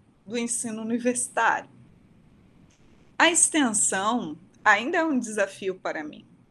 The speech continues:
especialmente porque nós vivemos hoje num espaço virtual, é onde passamos a maior parte, né, a maior parte do nosso tempo.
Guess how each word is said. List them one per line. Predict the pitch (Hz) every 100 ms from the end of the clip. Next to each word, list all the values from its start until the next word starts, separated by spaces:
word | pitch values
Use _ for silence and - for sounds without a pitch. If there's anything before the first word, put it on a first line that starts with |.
| _
especialmente | - - - 214 - 294 320 254 254 -
porque | 294 -
nós | 254 208
vivemos | 196 208 196 190 180 196
hoje | 175 175 196 285
num | 220
espaço | - - - 165 165 - - - - - _ - - -
virtual, | 175 240 381 349 - 226 156 156 - - - - -
é | 185 196
onde | 202 202 220 262
passamos | 254 208 208 202 190
a | 196
maior | 175 381 - - -
parte, | 247 370 - - -
né, | 214 196 - 214 285
a |
maior | 247 214 -
parte | 277 285 262
do | 247
nosso | 254 214 - -
tempo. | 190 165 - -